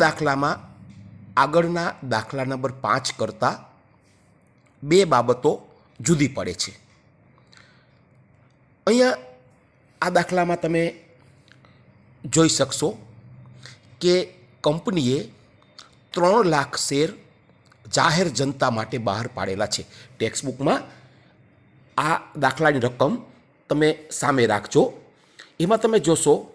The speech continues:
તો કંપનીએ ત્રણ લાખ શેર જાહેર જનતા માટે બહાર પાડેલા, એમાંથી ત્રણ લાખ સાઠ હજારની અરજી જાહેર જનતા તરફથી કંપનીને મળી છે. એનો અર્થ એવો થયો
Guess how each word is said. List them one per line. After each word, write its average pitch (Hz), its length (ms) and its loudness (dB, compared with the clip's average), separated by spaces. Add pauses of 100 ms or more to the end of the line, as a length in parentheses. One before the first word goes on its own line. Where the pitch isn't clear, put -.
(600)
તો 180 80 0 (140)
કંપનીએ 151 560 0 (380)
ત્રણ 175 380 2
લાખ 131 260 -4
શેર 143 180 0 (760)
જાહેર 143 440 0
જનતા 135 300 2
માટે 123 280 -2
બહાર 123 280 -2
પાડેલા, 135 380 2 (840)
એમાંથી 233 500 2 (400)
ત્રણ 214 360 4
લાખ 185 180 0 (100)
સાઠ 143 260 -2 (120)
હજારની 139 380 2 (680)
અરજી 170 360 4 (100)
જાહેર 139 280 2 (100)
જનતા 135 380 0
તરફથી 117 440 -2 (300)
કંપનીને 123 440 0
મળી 190 260 2
છે. - 100 -4 (720)
એનો 190 180 4 (100)
અર્થ 226 220 0
એવો 170 200 4
થયો 120 220 -2